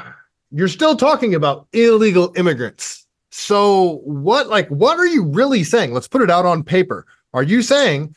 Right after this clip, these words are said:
that we need to have open borders so we can have people that aren't legally allowed to be here do the jobs that we don't wanna do because we don't wanna pay Americans to do those jobs? What are you saying, Mister Nadler? Like, this is the, it's,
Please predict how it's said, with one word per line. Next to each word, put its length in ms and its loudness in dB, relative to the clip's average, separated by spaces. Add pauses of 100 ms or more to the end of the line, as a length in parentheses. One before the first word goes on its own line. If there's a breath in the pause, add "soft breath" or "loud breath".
(100)
that 80 0
we 120 -4
need 180 -2
to 60 0
have 180 -6 (180)
open 280 -2
borders 480 -2 (240)
so 160 -8
we 80 -2
can 80 -4
have 240 -2
people 240 -4
that 140 -2
aren't 260 -4
legally 480 -4
allowed 440 0
to 60 -2
be 240 -4
here 320 -2
do 280 -4
the 100 -6
jobs 460 -2
that 80 -12
we 120 -4
don't 160 -4
wanna 220 -4
do 580 -2 (240 soft breath)
because 220 -4
we 80 2
don't 120 2
wanna 140 2
pay 220 0
Americans 500 -2
to 80 -8
do 80 -4
those 160 0
jobs? 300 -2 (380 soft breath)
What 200 2
are 220 2
you 220 2
saying, 560 0
Mister 260 -12
Nadler? 520 -2 (380 soft breath)
Like, 240 -4 (220)
this 240 0
is 220 -4
the, 360 2 (800)
it's, 540 -2